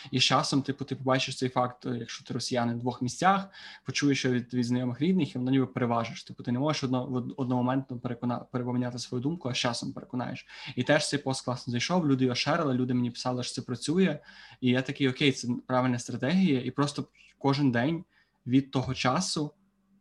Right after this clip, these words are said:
я більше розумію, що ніхуя. Воно, і воно не працює, воно, типу, я, я не вірив в те, я, типу, все жит-, все, все життя я намагаюся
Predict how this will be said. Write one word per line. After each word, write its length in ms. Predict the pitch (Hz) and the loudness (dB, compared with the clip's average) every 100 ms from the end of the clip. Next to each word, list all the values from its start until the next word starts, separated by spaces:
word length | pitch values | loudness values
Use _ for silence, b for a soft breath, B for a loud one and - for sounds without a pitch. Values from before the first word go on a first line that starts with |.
| - | 0
я 120 | 127 | 2
більше 260 | 123 135 135 | 4 2 2
розумію, 180 | 123 117 | 0 -2
що 180 | - | -2
ніхуя. 520 | 113 113 120 120 120 123 _ _ _ _ 127 | -4 -6 -8 -6 -6 -10 _ _ _ _ -4
Воно, 200 | 120 120 | -2 2
і 140 | 139 139 - B B B | 4 4 0 B B B
воно 140 | 131 135 | 6 8
не 180 | 135 | 8
працює, 640 | 143 170 165 - 175 143 113 - | 6 2 0 4 6 6 2 -2
воно, 400 | 135 135 139 139 - _ - | 4 6 6 2 -6 _ -2
типу, 280 | 156 151 127 - - - _ _ _ _ _ _ - | 0 2 2 -2 -18 -20 _ _ _ _ _ _ -2
я, 200 | 147 143 | 4 4
я 160 | 143 160 | 6 6
не 120 | 180 | 6
вірив 260 | 156 196 196 | 8 6 6
в 60 | |
те, 100 | - | 2
я, 280 | 139 147 - - 147 - | 4 4 2 -8 -8 -10
типу, 240 | - 147 139 | -10 -4 -2
все 200 | - 147 | 0 0
жит-, 120 | 170 | -2
все, 400 | - - 151 143 139 - | -2 0 0 0 -2 -2
все 180 | - 147 | -2 -2
життя 460 | 175 185 135 165 - B B - | 0 2 4 2 -4 B B 0
я 80 | 135 | 4
намагаюся 840 | 143 135 127 139 - 131 123 | 4 4 2 0 0 0 -2